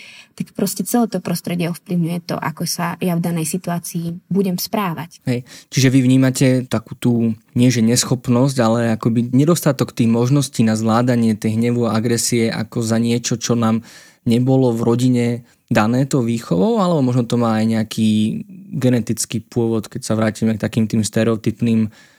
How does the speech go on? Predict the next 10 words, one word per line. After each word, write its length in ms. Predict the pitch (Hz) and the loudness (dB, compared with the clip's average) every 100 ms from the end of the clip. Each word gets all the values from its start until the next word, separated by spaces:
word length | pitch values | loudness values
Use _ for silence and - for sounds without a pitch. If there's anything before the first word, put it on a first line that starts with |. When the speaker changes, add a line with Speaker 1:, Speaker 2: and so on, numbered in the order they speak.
| _ | _
Speaker 2:
temperamentom, 800 | - 120 117 113 110 113 110 113 | 0 0 2 2 2 2 0 -2
že 100 | 110 | 0
niekto 380 | 110 110 110 117 | 2 2 2 2
je 320 | 117 113 107 - _ _ | 0 0 -4 -10 _ _
cholerik 480 | - 120 117 117 117 | 0 2 2 0 0
a 160 | 110 | 0
je 20 | |
taký 300 | 110 110 117 113 113 - - | -2 -4 -2 -2 -2 -6 -6
impulzívnejší. 1300 | - 127 123 120 110 113 113 110 107 - 113 120 127 | 0 0 0 -2 0 2 2 0 -2 -2 0 0 -2
Čiže 360 | 127 123 117 | -2 -2 0